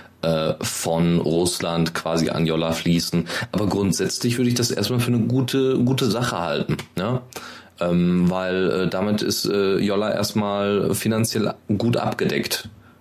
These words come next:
Hoffen wir zumindest, ja. Ähm, das ist schon mal ganz gut. Und die haben so ein, so ein Backup so ungefähr. Ja, und die russische Regierung, die gibt so ein bisschen Kohle. Alles super.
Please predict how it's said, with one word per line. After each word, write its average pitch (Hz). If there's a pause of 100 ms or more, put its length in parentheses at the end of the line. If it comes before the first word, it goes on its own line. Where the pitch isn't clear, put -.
(140)
Hoffen 85
wir 67
zumindest, -
ja. 110
Ähm, 85
das 87
ist 131
schon 196
mal 208
ganz 214
gut. 196 (140)
Und 104
die 120
haben 120
so 120
ein, 117
so 113
ein 113
Backup -
so 82
ungefähr. 80
Ja, 175
und 143
die 123
russische 120
Regierung, 131
die 123
gibt 120
so 117
ein 107
bisschen 107
Kohle. 131 (320)
Alles 117
super. -